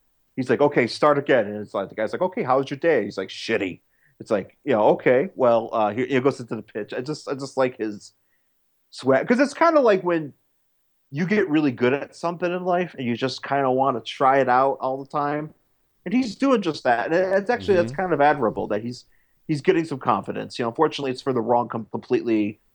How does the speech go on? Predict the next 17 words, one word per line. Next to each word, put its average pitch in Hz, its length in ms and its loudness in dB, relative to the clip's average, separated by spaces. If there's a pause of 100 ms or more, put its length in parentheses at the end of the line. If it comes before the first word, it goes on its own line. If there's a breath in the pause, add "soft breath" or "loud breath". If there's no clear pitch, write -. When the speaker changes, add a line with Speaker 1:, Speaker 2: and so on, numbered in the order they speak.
(120)
Speaker 1:
wrong 120 240 4
reasons 110 500 0
here, 98 320 -4 (500)
you 113 100 -2
know. 104 280 -4 (500)
Speaker 2:
I 110 60 4
was 117 180 2
working 107 280 2
on 90 120 2
a 90 60 -4
court 101 280 2
show, 101 240 2
so - 140 -2
you 82 140 0
call 90 400 2
people 87 360 -4
up. 82 240 0